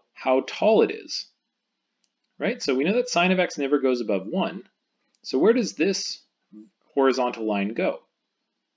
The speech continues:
Well, this horizontal line will correspond to this vertical line. This horizontal line is plus one, so this, uh,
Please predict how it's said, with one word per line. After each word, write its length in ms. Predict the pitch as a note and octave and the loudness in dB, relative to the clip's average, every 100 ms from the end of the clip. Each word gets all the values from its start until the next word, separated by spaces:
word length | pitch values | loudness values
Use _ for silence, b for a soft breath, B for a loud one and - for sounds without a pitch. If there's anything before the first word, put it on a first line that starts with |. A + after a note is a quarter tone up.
| _ | _
Well, 120 | G#2 | -4
this 180 | G#2+ G3+ | 2 0
horizontal 520 | E3+ E3 B2+ A#2+ A2 | 4 4 4 2 0
line 240 | G#2+ F#2 F#2+ | -2 0 -2
will 80 | F#2+ | -4
correspond 520 | G2 F#2+ - F#2+ F#2+ | -4 -4 -2 -4 -4
to 100 | G2 | -6
this 260 | - F2+ - | -6 -6 -2
vertical 380 | D#3 E3 - | 0 0 -6
line. 140 | - - _ _ _ _ _ _ _ _ _ _ _ _ _ _ _ _ _ _ _ _ _ | -14 -20 _ _ _ _ _ _ _ _ _ _ _ _ _ _ _ _ _ _ _ _ _
This 300 | G2+ A2+ - - G2 G2 _ _ | -4 -4 -4 -14 -20 -20 _ _
horizontal 520 | - A#2 G#2+ E3+ F3 | 2 4 4 0 0
line 280 | A2 G2 G2+ | -2 -2 -2
is 100 | F#2+ | -4
plus 400 | - - G2 - | -8 -4 -2 -2
one, 300 | C#3+ D#3+ - - _ _ _ _ _ _ _ _ | -2 -2 -4 -12 _ _ _ _ _ _ _ _
so 160 | - F#2+ | -10 -2
this, 340 | A2+ A#2 - - _ - | 0 -2 -8 -16 _ -8
uh, 340 | F#2 F2 F2 | -4 -4 -6